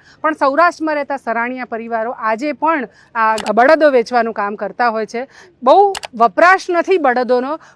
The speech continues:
પણ તોય હજી એનો વેપાર ક્યાંક થાય છે. તકલીફ આ પરિવારોની એ છે કે એમના પરંપરાગત વ્યવસાય, સદીઓથી એ બળદોને ચાકરી કરીને એનો વેપાર કર-, કરે છે,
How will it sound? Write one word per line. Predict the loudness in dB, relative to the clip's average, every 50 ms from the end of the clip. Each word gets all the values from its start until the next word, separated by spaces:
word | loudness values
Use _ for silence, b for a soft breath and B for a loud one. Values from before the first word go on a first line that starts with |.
| B
પણ | -2 -2 -2
તોય | -2 _ 2 6 6 6 6
હજી | 4 0 -4 -4 -4 -4 -6 -6
એનો | -6 -6 -8 -8
વેપાર | -8 -8 -6 -2 -4 -4 -4
ક્યાંક | -4 -8 -10 -10 -10 _ -8
થાય | -8 -6 -6 -6
છે. | -8 -10 -10 -10 -12 b b b b b _ -8
તકલીફ | -6 -4 -4 -4 -2 0 2
આ | 0 0
પરિવારોની | 0 -2 -6 -4 -4 -4 -4 -4 -4 -6 -6 -4 -2
એ | -2 -2 -2
છે | -2 -4 -8 -8 -8 b b b b b -14
કે | -14 -10 -6
એમના | -4 -4 -2 -2 0 -2 -2
પરંપરાગત | -2 -2 -4 -4 -4 -4 -4 -4 -2 -2 -2 -4 -4 -6 _ -8
વ્યવસાય, | -6 -6 -6 -6 -4 0 0 2 2 0 -2 -6 B B B B B
સદીઓથી | _ -2 -2 0 0 0 0 0 -2 -4 -6 -8 -6
એ | -6 -6 -4
બળદોને | -4 -4 -4 -4 -4 -4 -4 -4 -4 -6 -6 -8 -10 -12 b b -10 -4 0
ચાકરી | 2 2 2 2 0 -4 -4 -4
કરીને | -4 -6 -8 -8 -8 -8 -8
એનો | -8 -6 -6
વેપાર | -6 -6 -2 0 0 0 -2
કર-, | -2 -6 -8 -8
કરે | -10 _ -2 0 2 4 4 2 0
છે, | 0 -4 -8 -8 -8